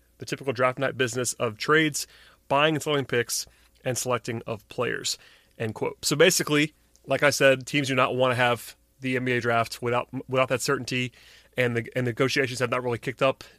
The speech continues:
just yet as the season is still going on down in Orlando. So for now, November eighteenth is a potential date,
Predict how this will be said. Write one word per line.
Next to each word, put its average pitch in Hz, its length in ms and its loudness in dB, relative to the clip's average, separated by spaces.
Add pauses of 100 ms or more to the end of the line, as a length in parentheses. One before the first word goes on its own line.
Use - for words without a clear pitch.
just 127 280 -4
yet 135 240 4
as - 140 -8
the 120 100 -8
season 123 360 -4
is 117 100 -6
still 131 120 -4
going 117 300 -4
on 131 300 0
down 123 180 0
in 117 40 2
Orlando. 117 500 2
So 120 280 2 (760)
for - 140 -2
now, 131 300 8 (380)
November 139 260 4
eighteenth 151 480 2
is 131 100 -4
a 117 40 -10
potential 147 280 -2
date, 143 340 0